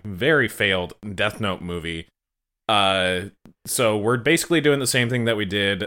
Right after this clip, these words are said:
uh, leading up to, uh, the release of the show. We're just gonna do updates whenever we get, uh, enough information to, uh, talk about what's going on behind the scenes, and we'll be talking about it up until we see the show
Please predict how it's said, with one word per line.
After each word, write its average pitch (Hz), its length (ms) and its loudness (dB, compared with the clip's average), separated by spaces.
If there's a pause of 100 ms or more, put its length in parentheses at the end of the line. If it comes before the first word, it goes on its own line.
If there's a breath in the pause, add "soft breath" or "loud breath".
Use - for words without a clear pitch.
uh, 98 200 0
leading 104 360 -2
up 101 240 -2
to, 95 580 -2 (200)
uh, 101 180 0
the 95 100 -4
release 95 340 -2
of 95 120 -4
the 95 80 -4
show. 95 320 2
We're 92 160 -2
just 107 200 -2
gonna 101 140 0
do 98 160 -2
updates 98 460 0
whenever 92 280 -2
we 87 120 -4
get, 92 340 -2 (400)
uh, 127 300 4
enough 147 260 2
information 127 640 0
to, 110 320 -2
uh, 98 160 2
talk 110 300 0
about 107 300 2
what's 101 160 -4
going 104 180 0
on 98 140 2
behind 98 280 0
the 92 60 -4
scenes, 110 540 0
and 92 720 -2
we'll 101 200 -2
be 95 300 -4
talking 101 340 -2
about 98 240 0
it 101 100 -2
up 92 180 -4
until 98 400 -4
we 95 140 -4
see 104 260 -2
the 95 120 -6
show 104 480 -2